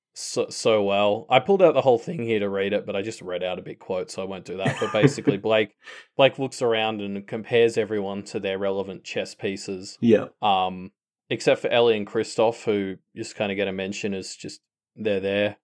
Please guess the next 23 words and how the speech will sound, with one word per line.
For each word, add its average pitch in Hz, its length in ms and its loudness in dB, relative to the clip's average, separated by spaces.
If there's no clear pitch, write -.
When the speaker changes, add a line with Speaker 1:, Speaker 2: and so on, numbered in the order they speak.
Speaker 2:
Yeah. 139 340 8
Speaker 1:
Um, 90 300 -2
Speaker 2:
<laughs> - 60 -20
The, 147 140 6
the 143 140 8
knights 139 420 0
as 139 200 0
well 127 380 4
are 101 400 4
just, - 420 -6
like, 101 300 0
put - 220 4
off - 240 4
to 127 80 6
the - 140 -2
side, 139 460 4
<laughs> 147 1200 0
which 131 220 6
is 123 120 2
funny 110 280 4
Speaker 1:
Um, 110 140 6
Speaker 2:
because 104 180 4
obviously 107 400 0